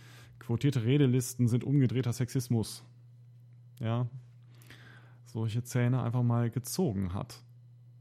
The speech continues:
Und das in einer geduldigen und sehr kompetenten, erklärenden Form. Und ja, dafür war ich offen. Und das, dieses eine Gespräch hat eine Menge, wirklich eine Menge bei mir umgedreht.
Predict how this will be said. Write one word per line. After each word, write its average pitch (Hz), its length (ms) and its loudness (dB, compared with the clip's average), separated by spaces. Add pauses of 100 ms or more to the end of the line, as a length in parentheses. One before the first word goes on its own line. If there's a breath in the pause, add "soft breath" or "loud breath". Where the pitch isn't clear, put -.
(380)
Und 117 180 -2
das 123 180 -4
in 127 160 0
einer 120 440 0
geduldigen 120 920 2 (240)
und 104 500 -2 (1080)
sehr 113 280 -2
kompetenten, 101 720 -6
erklärenden 101 560 -6
Form. - 400 -10
Und 113 160 -8
ja, 214 200 -4
dafür - 300 -8
war 113 100 -6
ich 110 120 -8
offen. - 240 -10 (840)
Und 120 140 -6
das, - 300 -12
dieses 160 280 -2
eine 143 240 -4
Gespräch 117 340 -6
hat 117 60 -8
eine 120 100 0
Menge, 113 380 4 (220)
wirklich 120 300 -8
eine 110 120 0
Menge 110 320 2
bei 104 140 -4
mir 104 140 -2
umgedreht. 104 580 -6